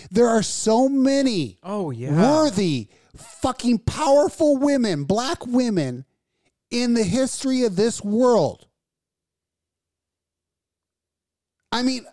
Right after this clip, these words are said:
Speaker 1: fucking Harriet Tubman was a fucking badass.
Speaker 2: Now, I can't remember the woman's name, but I did watch on the news where this, it was a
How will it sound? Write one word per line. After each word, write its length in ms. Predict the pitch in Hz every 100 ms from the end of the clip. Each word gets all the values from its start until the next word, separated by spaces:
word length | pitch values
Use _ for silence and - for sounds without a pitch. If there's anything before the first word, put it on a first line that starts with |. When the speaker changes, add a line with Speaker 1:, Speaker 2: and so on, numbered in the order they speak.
| -
Speaker 1:
fucking 440 | - - 277 302
Harriet 440 | 247 269 302 269 202
Tubman 560 | - 262 330 302 226
was 180 | 202 226
a 120 | 240
fucking 500 | - - 269 - 254
badass. 880 | 220 262 294 320 311 254 156 - 170
Speaker 2:
Now, 420 | 175 175 165 151 - _ _ _
I 140 | 147
can't 380 | 151 - 170 185
remember 480 | 190 190 185 185 185
the 100 | 175
woman's 500 | 156 151 165 175 -
name, 540 | 131 120 120 120 131 _ _ _ _ _ -
but 120 | 143
I 100 | 135
did 260 | 160 165
watch 600 | 156 156 156 156 - - - _
on 240 | 147 147
the 80 | 143
news 600 | 143 151 151 135 131 -
where 240 | 131 131 127
this, 380 | 131 127 - - _ _ _ _ _ _ _ _ _ _ _ _ _
it 140 | - 165
was 240 | 151 131
a 340 | 143 131 120